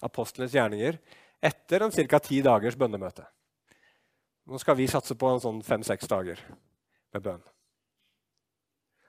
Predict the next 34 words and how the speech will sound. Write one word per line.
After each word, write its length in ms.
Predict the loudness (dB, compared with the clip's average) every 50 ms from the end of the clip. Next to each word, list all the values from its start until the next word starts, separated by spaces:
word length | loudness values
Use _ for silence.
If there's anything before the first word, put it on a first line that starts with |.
| _ _ 4
Og 160 | 6 6 6
overskriften 400 | 6 2 -2 -4 -6 -4 -2 -4
er 40 | -4
«Forny 420 | -4 -4 -4 -4 -4 -4 -4 -4 -4
oss, 160 | -6 -6 -8
Gud, 340 | -8 -6 -6 -6 -6 -8 -14 _ _ _ _ _ _ _
så 160 | -14 -12 -8
blir 160 | -6 -4 -4
vi 80 | -4 -4
fornya». 340 | -6 -8 -10 -10 -10 -12 -14 -18 _ _ _ _ _ _ _ _ _ _ _ _ _ _ _ _ _ _ _ _ _ _ _ _ _ _ _ _ _ _ _
Og 60 | -4
det 100 | -4 0
handler 220 | 0 0 -2 0 -2
jo 60 | -2
om 60 | -2
nettopp 240 | -4 -6 -6 -6 -6
det 100 | -6 -6
her, 160 | -6 -6 -8
at 100 | -10 -10
Den 80 | -14 -10
hellige 380 | -8 -6 -6 -6 -6 -8 -8
ånd 120 | -8 -10 -12
skal 140 | -16 -18
komme 320 | -12 -6 -6 -4 -2 -4 -4
inn, 380 | -4 -4 -6 -8 -8 -12 -14 -20 _ _ _ _ _ _ _ _ _ _
og 80 | -14
så 60 | -14 -8
skal 160 | -6 -6 -6
den 140 | -6 -10 -12
tenne 640 | -6 -4 -2 -2 -2 -4 -8 -10 -8 -8 -8 -10 -12 _ _ _ _ _ _ _ _ _
oss 180 | -10 -10 -10 -4 -4
opp 340 | -4 -4 -4 _ _ _ -20 -20 -20 _ _
på 100 | -6 -6
innsiden, 540 | -4 -4 -6 -6 -4 -4 -4 -4 -4 -8 -14